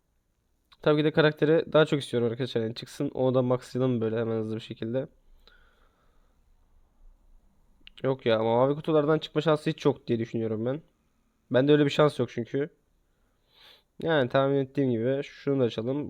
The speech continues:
Orada bir tane altın kalmış orada. Onu almamışım. Onu almak istiyorum. Ya bilmiyorum arkadaşlar. Birazcık da altını çok bulursam tahminen gümüş kostüm alabilirim bir tane. Hani ş-, şey keyfime bağlı ama, e, toplam on sekiz tane daha bir şeyler kalmış arkadaşlar. Şunu da açalım.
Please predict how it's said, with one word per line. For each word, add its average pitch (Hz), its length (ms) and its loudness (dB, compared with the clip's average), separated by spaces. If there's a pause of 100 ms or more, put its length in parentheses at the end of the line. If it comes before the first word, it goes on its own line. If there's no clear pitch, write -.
(160)
Orada 139 360 2
bir 131 60 -4
tane 143 140 0
altın 135 320 0
kalmış 131 300 0
orada. 110 180 -4
Onu 113 120 -2
almamışım. 120 420 -2
Onu 113 100 -4
almak 117 200 -4
istiyorum. 131 320 -8 (1040)
Ya 139 120 -2
bilmiyorum 185 240 6
arkadaşlar. 160 300 2
Birazcık 156 260 2
da 175 60 4
altını 160 320 2
çok - 220 -4
bulursam 170 380 0
tahminen 160 440 2
gümüş 151 280 -2
kostüm 156 340 0
alabilirim 151 440 6
bir 107 40 -8
tane. 113 280 -6 (100)
Hani - 180 -6 (260)
ş-, - 260 -20
şey 135 300 4
keyfime 147 380 4
bağlı 127 200 6
ama, 147 260 2 (1200)
e, 120 260 0
toplam 160 340 2
on 170 200 4
sekiz 165 240 -6
tane 147 220 4
daha 156 220 4 (100)
bir 151 100 -10
şeyler 147 280 4
kalmış 151 300 2
arkadaşlar. 127 400 0
Şunu - 400 -4
da 143 40 4
açalım. 117 380 -4